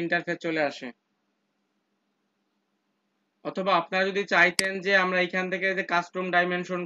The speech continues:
করব, এই যে custom ডাইমেনশনে click করবেন, এখানে লিখবেন চোদ্দশো, এখানে লিখবেন চারশো পঁচিশ, তারপর এখানে যে পিক্সেলটা ধরাই দিবেন, এখানে পিক্সেলই আছে, create a new design-এ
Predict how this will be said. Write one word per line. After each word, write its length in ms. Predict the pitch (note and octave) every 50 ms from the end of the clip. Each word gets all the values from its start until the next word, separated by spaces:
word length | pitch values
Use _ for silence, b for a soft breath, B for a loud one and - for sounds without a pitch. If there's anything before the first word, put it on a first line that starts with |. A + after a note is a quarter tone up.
| - F3
করব, 200 | E3+ E3 D#3 D#3+ E3 E3+ F#3 A3+ - _ _ _ _ _ _ _ _ -
এই 60 | E3 D#3+
যে 60 | E3+ E3 E3+
custom 320 | D#3+ E3 - - F#3 F#3 F#3 F3
ডাইমেনশনে 460 | F3 F3 F3 F3 F3+ F3+ F#3 F3+ F3+ E3+ -
click 180 | F3+ F3+ F3 - -
করবেন, 280 | F3+ F3 E3 F3 F#3 F#3 F3+ F3
এখানে 240 | E3 F3+ F3 F3 F3 E3+ E3+
লিখবেন 340 | E3+ E3 - - D#3 C#3+ C3 A#2+ - _ _ _ _ _ _ _ _ - - - - _ -
চোদ্দশো, 600 | E3+ E3 D#3+ E3 - F3+ F3+ F3 - F#3 F#3 F3+ F3+ F#3 F#3+ A#3 - - - - - - _ _ _ _ _ _ _ _ _ _ _ _ _ _ _ _ _ _ -
এখানে 260 | D#3+ D#3+ F3 F3 F3 F3 F3+
লিখবেন 260 | F3 - F3 F3+ F3+ E3+ F3
চারশো 260 | E3 E3 - - F3+ - -
পঁচিশ, 380 | E3+ E3 - - D#3 C#3 B2 - - - - - - _ _ - - - - _ _ _ _ _ _
তারপর 200 | - D3 D#3 E3 E3+
এখানে 180 | D#3+ F3 F3+ F3+ E3+
যে 60 | F#3 - -
পিক্সেলটা 480 | F#3 F#3 E3 D#3+ F3+ F#3+ F#3 F#3+ G3+ F3 E3
ধরাই 200 | D#3+ D#3+ D#3+ D#3 D3+
দিবেন, 220 | C#3+ C3+ C3+ B2+ A#2+ - _ _ _ _ _ _ _ - E3
এখানে 220 | - E3 E3 E3+ D#3 -
পিক্সেলই 380 | E3+ D#3+ D#3 F3 F3+ E3+ E3+ E3+ E3+
আছে, 180 | E3+ - G3 G3 F#3 _
create 260 | - F3 E3+ - F3 E3+
a 20 | E3+
new 120 | E3+ E3+ E3+ E3
design-এ 240 | E3 E3+ F3 F3+